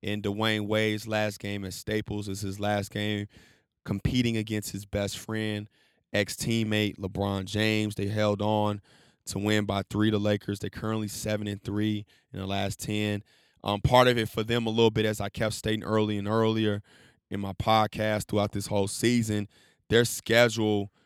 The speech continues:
was much harder than people anticipated. So they had to kinda weather the storm, which they did. LeBron is an M V P candidate right now. He's been playing well. Alonzo has been playing well.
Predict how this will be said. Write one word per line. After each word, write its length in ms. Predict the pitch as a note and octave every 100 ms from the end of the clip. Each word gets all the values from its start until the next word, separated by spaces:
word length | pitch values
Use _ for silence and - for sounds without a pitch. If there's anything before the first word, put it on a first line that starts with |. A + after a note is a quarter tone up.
| _
was 260 | - G#2+ -
much 280 | A2 A2+ -
harder 320 | A2+ A2 G#2+
than 80 | G2
people 340 | - - G#2+
anticipated. 840 | G2+ - A2 G#2+ G2+ - G2+ F#2+ - - - _ _ -
So 240 | - A2
they 140 | A2 A#2
had 180 | B2
to 80 | A#2
kinda 320 | - A#2+ A2
weather 300 | G#2 A2 A2
the 80 | G#2+
storm, 420 | G2 A2 G#2+ G#2
which 140 | G#2+ G#2
they 140 | G2+
did. 380 | G2+ G#2 G#2 G2+ - _ - _ -
LeBron 400 | G2 A#2 A#2 A#2
is 120 | A2
an 80 | G#2
M 180 | A2 A2+
V 120 | A2
P 160 | - A2+
candidate 460 | - A2 A2 A2
right 180 | G#2 G#2+
now. 300 | G#2+ G#2+ G#2
He's 200 | G#2 A2
been 180 | - G#2+
playing 380 | - G#2+ G#2 G2+
well. 380 | G#2+ G#2+ G#2 G#2 - - _ _ -
Alonzo 640 | G2 A2+ A#2 A2 A2+ A2
has 100 | A2+
been 160 | A2 G#2+
playing 400 | - G#2+ G#2 G2+
well. 420 | G#2 G#2 G#2 G#2